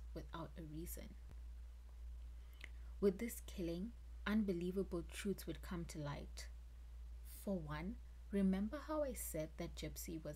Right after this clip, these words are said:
nineteen years old? She wasn't. She was actually twenty-four. And she wasn't sick at all.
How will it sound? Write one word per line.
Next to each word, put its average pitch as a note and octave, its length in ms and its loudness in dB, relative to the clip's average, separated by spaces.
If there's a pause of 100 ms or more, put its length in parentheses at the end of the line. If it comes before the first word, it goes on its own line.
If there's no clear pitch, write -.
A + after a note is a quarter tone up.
nineteen D#3 840 0
years D3+ 320 0
old? D#3+ 400 -4 (480)
She - 180 -2
wasn't. D3 520 -2 (420)
She - 320 -2
was E4+ 160 -2 (140)
actually - 580 -2
twenty-four. - 680 -4 (840)
And F#3+ 520 4 (200)
she - 260 2
wasn't F#3 480 0
sick - 440 0 (440)
at - 160 -2
all. - 300 0